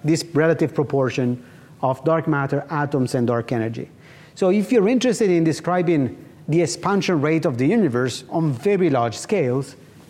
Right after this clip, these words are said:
that's the quantities that you have to keep in mind, because those, how much dark matter, how dark, much dark energy regulates the structure of the universe and the expansion rate of the universe on very large scales.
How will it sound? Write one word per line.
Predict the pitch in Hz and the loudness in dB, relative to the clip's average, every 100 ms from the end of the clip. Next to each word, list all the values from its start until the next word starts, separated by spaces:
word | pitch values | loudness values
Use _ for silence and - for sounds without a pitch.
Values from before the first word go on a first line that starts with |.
| - | -6
that's | 123 208 185 | -4 -2 -2
the | 202 | -2
quantities | 156 180 170 160 135 117 | -2 0 0 0 0 0
that | 131 - | -2 -2
you | |
have | 127 147 139 | -4 -4 -4
to | 131 | -4
keep | 135 131 | -2 -2
in | 117 | -2
mind, | 107 107 175 196 - - | -2 -2 -4 -4 -12 -6
because | 123 123 | -2 0
those, | 120 143 143 - - - - | 0 -2 -4 -10 -20 -20 -12
how | - 160 | -4 0
much | 175 165 | 0 0
dark | - 151 | 0 0
matter, | 156 151 147 | 0 0 -2
how | 123 156 | -2 0
dark, | 147 135 - | 0 -2 -2
much | 151 139 - | -2 -2 -2
dark | 139 127 | -2 0
energy | 143 127 127 - - - - | -2 0 -2 -4 -16 -14 0
regulates | 151 185 175 135 127 | 2 4 2 2 0
the | 151 | -2
structure | 143 - - 185 - 180 151 139 - - - | -4 -4 -4 -2 -2 0 0 -2 -12 -10 -2
of | 151 | 0
the | 147 | 2
universe | 151 160 123 117 | 2 2 0 0
and | 135 | 0
the | 131 | 0
expansion | - 165 175 - 147 | -2 -2 0 0 0
rate | 143 | 0
of | 135 | 0
the | 123 | 0
universe | 151 147 120 113 | 0 0 -2 -2
on | 123 | -2
very | 139 135 | 0 0
large | 117 107 | -2 -6
scales. | - - 147 135 143 | -8 -4 -2 -2 -6